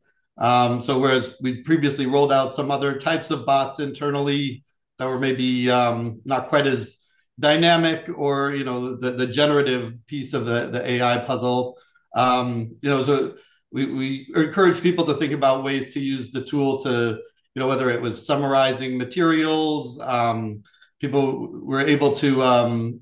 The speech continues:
you know, upload legal documents and, and explore ways to either summarize them or, um, redline documents, compare red lines, and to, uh, sort of increase the efficiency with which they were analyzing materials.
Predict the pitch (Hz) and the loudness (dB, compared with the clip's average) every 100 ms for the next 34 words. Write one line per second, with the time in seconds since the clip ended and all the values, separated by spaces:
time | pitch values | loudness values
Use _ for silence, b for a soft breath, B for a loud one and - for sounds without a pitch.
0 | _ - 127 120 - 147 147 151 139 147 | _ -10 -6 -2 0 2 4 4 6 4
1 | 160 147 143 139 143 151 139 135 - 127 | 4 4 6 4 4 0 -2 -4 -6 -8
2 | 117 117 117 113 110 113 113 - - 139 | -6 -6 -4 -2 -2 -4 -10 -12 -2 2
3 | 135 127 131 131 123 - 120 104 101 139 | 4 4 4 2 0 -2 -2 -2 -2 0
4 | 143 135 123 107 127 127 123 127 107 110 | 2 4 2 0 0 0 -2 -4 -4 -2
5 | 110 107 - B B B - 110 104 101 | -2 -6 -10 B B B -2 0 2 0
6 | 101 104 107 107 131 139 139 135 135 135 | -4 -6 -8 -2 2 4 6 6 6 2
7 | 131 127 - B B _ 127 135 139 123 | -2 -4 -8 B B _ 0 0 0 -6
8 | - - 156 147 143 139 135 135 131 113 | -6 -2 2 4 4 4 4 4 0 -2
9 | 117 110 123 113 113 110 107 107 104 107 | -2 -4 -4 -2 0 0 0 -2 -4 -8
10 | - - - _ b b 143 120 113 127 | -10 -14 -20 _ b b 0 2 0 -4
11 | 143 127 - 135 - 127 123 151 147 139 | -4 -4 0 -2 0 0 0 0 0 0
12 | 123 135 131 127 123 131 127 - 120 120 | 0 -2 0 -2 -2 -2 -4 -4 -2 0
13 | 120 131 131 127 127 120 123 127 123 127 | 0 -2 0 0 0 -2 -6 -8 -6 -2
14 | 127 123 127 120 | 0 0 0 -2